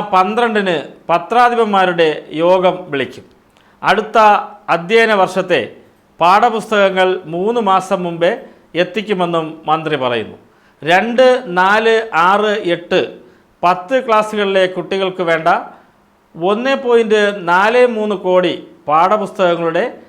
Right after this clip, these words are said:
അച്ചടിയും പൂർത്തിയായി. സംസ്ഥാനതല വിതരണ ഉദ്ഘാടനം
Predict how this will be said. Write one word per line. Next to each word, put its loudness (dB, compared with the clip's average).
അച്ചടിയും -2
പൂർത്തിയായി. -8
സംസ്ഥാനതല 2
വിതരണ -2
ഉദ്ഘാടനം 0